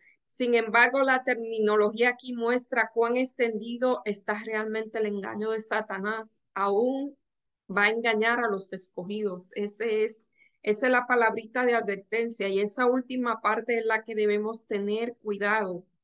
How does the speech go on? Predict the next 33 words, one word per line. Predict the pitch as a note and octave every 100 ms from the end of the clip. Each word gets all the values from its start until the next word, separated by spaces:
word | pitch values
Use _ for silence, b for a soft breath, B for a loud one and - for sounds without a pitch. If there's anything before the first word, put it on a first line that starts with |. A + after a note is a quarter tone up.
| _ _ _ -
que | G3
no | G3 G#3
solamente | G#3 A#3+ A#3 A3+ A#3 A#3 A#3+
va | G#3
a |
engañar, | G#3+ G#3+ A3 G#3 G#3+ A3 A3 - _ _ _
como | G#3 G3+ G3
dije | G3 G#3+ A#3 - -
a-, | F#3+ F#3 G#3 -
hace | G3+ G3+ A3+
un | G#3
momento, | G3 F#3+ A3 G#3 G3
no | F#3+
solamente | F#3+ A3 G#3+ G#3 G#3+ G#3+ G#3
va | G3+
a |
engañar | G#3 G#3 G3 G3+ G#3+
a | G3+
los | F#3+
que | F#3
estén | F#3 _ G3 G#3+
en | G#3+
contra | G#3 G3+ G#3+ G#3+
de | G#3 F#3+
Dios | G3 G3+ G#3
abiertamente, | G3 F#3 F3+ - F#3+ F#3 G#3 F#3+
sino | F3+ - F#3 G#3 A3 B B -
a | G3+
los | G#3
que | G#3 G3+ -
profesan | G#3 G3 F#3+ G#3 A#3+ C#4+ C4+
en-, | B3 - _
estar | G#3+ G3+ G3+ G#3+ G#3 A#3